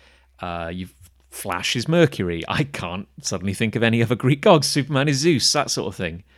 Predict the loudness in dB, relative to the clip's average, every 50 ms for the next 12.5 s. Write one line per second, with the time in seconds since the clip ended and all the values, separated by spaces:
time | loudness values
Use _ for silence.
0 | _ _ -8 -8 -6 -4 -2 -2 -2 -2 -2 -2 -4 -4 -4 -4 -6 -8 -8 -10
1 | -12 -10 -6 -2 -2 -2 -2 -2 -4 -6 -6 -8 -8 -8 -8 -6 -6 -6 -8 -8
2 | _ _ -20 -20 -20 -20 -20 _ _ _ -2 0 0 2 0 0 -2 -4 -6 _
3 | _ _ _ -10 -4 -2 -2 0 2 2 2 2 2 0 -4 -6 -6 -6 -4 -4
4 | -4 -4 -4 -4 -4 -4 -2 -2 0 0 0 -2 -4 -4 -4 0 0 2 2 2
5 | 0 0 -2 -2 -4 -6 _ _ _ _ _ _ _ _ _ _ _ _ _ _
6 | _ _ _ _ -12 -10 -10 -8 -8 -8 -10 -10 _ _ _ _ _ _ -6 -2
7 | 0 2 2 2 0 -2 -2 -2 -2 -4 -4 -6 _ _ _ 0 4 6 8 8
8 | 8 6 4 2 0 -4 -14 -16 -18 -18 -18 _ _ _ _ -4 -4 -2 -4 -4
9 | -8 _ -12 -2 2 2 2 2 2 0 0 0 0 -2 -4 -4 -4 -6 -10 -20
10 | -20 _ _ _ _ _ _ -8 -6 -6 -2 0 0 0 2 4 2 4 4 2
11 | 0 0 0 -2 -2 0 -2 0 0 -2 -4 -6 -2 -2 0 0 0 -2 -4 -4
12 | -8 -6 -4 -4 -4 -4 -4 -6 -8